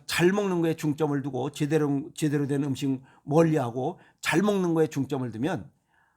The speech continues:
환자 수, 질병 수, 사망자 수는 증가하고 식습관 개선 없이는 이러한 수치는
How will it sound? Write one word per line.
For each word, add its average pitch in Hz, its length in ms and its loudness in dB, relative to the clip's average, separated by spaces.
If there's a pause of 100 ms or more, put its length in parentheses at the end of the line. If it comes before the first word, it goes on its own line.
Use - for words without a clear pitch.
(180)
환자 139 400 2
수, 139 380 -6
질병 131 400 0
수, 127 160 -8
사망자 123 500 -4
수는 185 360 -2 (240)
증가하고 147 640 2 (320)
식습관 - 540 -4
개선 123 280 -4
없이는 113 380 -8 (340)
이러한 180 460 2 (340)
수치는 110 680 -6